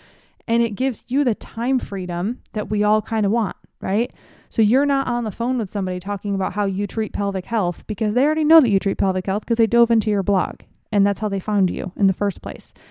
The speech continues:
And they know that you're really good at treating pelvic pain because you gave a whole blog post about it and told the client examples about it. So you don't have to go into that on your phone call. And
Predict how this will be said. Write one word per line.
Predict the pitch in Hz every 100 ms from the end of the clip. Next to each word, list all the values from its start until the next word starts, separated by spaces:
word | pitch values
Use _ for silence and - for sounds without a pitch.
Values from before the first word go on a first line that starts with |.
| - - -
And | 196 190 -
they | 202 233
know | 254 294
that | 240
you're | 196
really | 196 190 180
good | 190
at | 180
treating | - 185 170
pelvic | - 185 170
pain | - 233 233 190
because | 185 190 196
you | 233
gave | 185 190 240 196 160
a | 175
whole | 208 190
blog | 196 202 -
post | 190 -
about | 175 175
it |
and | 180
told | 175 196 185
the | 185 _ _ -
client | 214 214 208
examples | 180 208 214 185 - -
about | 196 190 185
it. | - - - _ - _
So | -
you | 247
don't |
have | 277 226
to |
go | 214
into | 226 247
that | 190 175
on | 185
your | 180
phone | - 220 202
call. | 175 - - _ _ _ _ _ _ _ _ _ -
And | 208 208